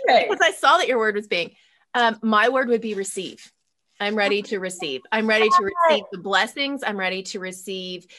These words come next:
Speaker 2: the things that I've been working for. I'm ready to, I'm, I'm open and I'm ready to receive. Because I feel like sometimes you put things out there and you, you want these things, but mentally and physically and, and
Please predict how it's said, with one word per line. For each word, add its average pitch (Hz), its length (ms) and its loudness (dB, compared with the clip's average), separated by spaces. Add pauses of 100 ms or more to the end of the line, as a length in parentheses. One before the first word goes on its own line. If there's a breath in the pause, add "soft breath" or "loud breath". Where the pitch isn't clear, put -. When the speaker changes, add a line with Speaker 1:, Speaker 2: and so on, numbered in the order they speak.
(160 soft breath)
Speaker 2:
the 220 100 2
things 208 440 -2
that 180 340 2
I've 190 160 -2
been 185 200 -8
working 196 400 -6
for. 233 580 -4
I'm 196 200 -4
ready 185 300 -6 (140)
to, 185 460 -8
I'm, 202 420 -4
I'm 202 240 -4 (100)
open 247 440 -4
and 214 120 -8
I'm 180 180 -6
ready 175 240 -4
to 180 160 -12
receive. 160 400 -12 (220 loud breath)
Because 269 240 -6
I 320 60 0
feel 330 200 -4
like 302 160 2
sometimes 269 720 -6 (220 soft breath)
you 294 180 -4
put - 260 -12
things 262 240 -8
out 254 200 -6
there 175 260 -4
and 233 180 -4
you, 254 220 -8 (180)
you 254 200 -2
want 214 360 -4
these 185 240 -10
things, 180 400 -12 (360 soft breath)
but 226 180 4
mentally 302 800 -4
and 208 180 -8
physically 240 640 -6
and, 185 240 -6
and 208 280 -6